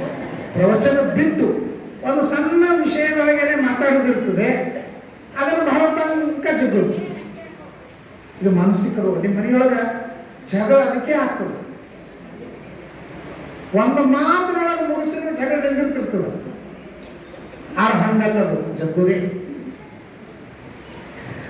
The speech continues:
ನಾನು ಹೇಳಿದೆ, ದೀಪಾವಳಿ ದಿವಸ ಅಂದಾರ, "ಯಾಕೆ ಸುಮ್ಮನೆ ಬಿಟ್ಬಿಡಲ್ಲ?" ಅಂದ್ರೆ, "ಆಯ್ತು, ನೀವು ಹೇಳ್ದಂಗೆ ಬಿಟ್ಬಿಡ್ತೀನಿ, ಆದ್ರೂ ದೀಪಾವಳಿ ಅಂದಾರ ನೋಡ್ರಿ ಅವರು" ಅಂತ. ಅದನ್ನ ಬಿಡಂಗಿಲ್ಲ.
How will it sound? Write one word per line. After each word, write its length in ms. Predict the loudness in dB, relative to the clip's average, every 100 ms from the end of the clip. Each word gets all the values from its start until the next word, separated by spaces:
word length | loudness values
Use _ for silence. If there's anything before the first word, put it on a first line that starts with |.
| -4
ನಾನು 180 | 0 2
ಹೇಳಿದೆ, 540 | 4 4 2 2 -2
ದೀಪಾವಳಿ 380 | 0 2 4 4
ದಿವಸ 200 | 2 0
ಅಂದಾರ, 480 | -2 0 0 0 0
"ಯಾಕೆ 400 | 0 -2 -4 -4
ಸುಮ್ಮನೆ 220 | 0 0
ಬಿಟ್ಬಿಡಲ್ಲ?" 460 | 0 0 2 2
ಅಂದ್ರೆ, 280 | 2 0 0 -2 -4 -8 -12 -16 -6
"ಆಯ್ತು, 200 | -4 -2
ನೀವು 120 | 0
ಹೇಳ್ದಂಗೆ 300 | 0 0 0
ಬಿಟ್ಬಿಡ್ತೀನಿ, 400 | 0 0 0 0
ಆದ್ರೂ 360 | 0 0 0 2
ದೀಪಾವಳಿ 320 | 0 2 4
ಅಂದಾರ 360 | 6 6 6 4
ನೋಡ್ರಿ 220 | 4 6
ಅವರು" 140 | 6
ಅಂತ. 300 | 6 2 -2 -4 -8 -12 -14 -14 -12 -2 0 0 -2 -4 -6 -6 -6 -8 -6 -8 -8 -14 -14 -14 -14 -14 -12 0
ಅದನ್ನ 260 | 4 4
ಬಿಡಂಗಿಲ್ಲ. 400 | 6 6 6 6